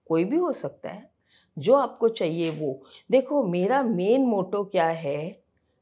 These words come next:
आपको लॉस नहीं होना चाहिए, या लॉस हो तो इतना हो कि प्रॉफिट उससे कई गुना ज़्यादा हो। अल्टीमेटली आपकी साल की बैलेंस शीट जो है, वो प्रॉफिट में रहे।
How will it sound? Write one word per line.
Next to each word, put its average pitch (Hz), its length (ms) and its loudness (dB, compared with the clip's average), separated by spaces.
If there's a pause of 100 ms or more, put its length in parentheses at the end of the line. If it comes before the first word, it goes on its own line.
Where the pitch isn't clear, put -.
(280)
आपको - 380 -4
लॉस 170 540 -8
नहीं 147 160 -8
होना 139 280 -14
चाहिए, 190 300 -6
या 247 140 2
लॉस 180 460 2
हो 202 100 0
तो - 200 -6
इतना 180 380 -2
हो 190 420 0 (340)
कि 262 80 -6
प्रॉफिट 226 600 -2
उससे 247 400 -2
कई 233 200 0
गुना 247 260 -2
ज़्यादा 156 320 -2
हो। 165 340 -6 (240)
अल्टीमेटली 185 840 0
आपकी 185 360 0
साल 170 320 -6
की 254 180 -10
बैलेंस 170 440 -2
शीट 240 300 -10
जो 185 100 -4
है, 156 80 -2
वो 220 140 -8
प्रॉफिट 151 420 -10
में 135 180 -14
रहे। - 440 -20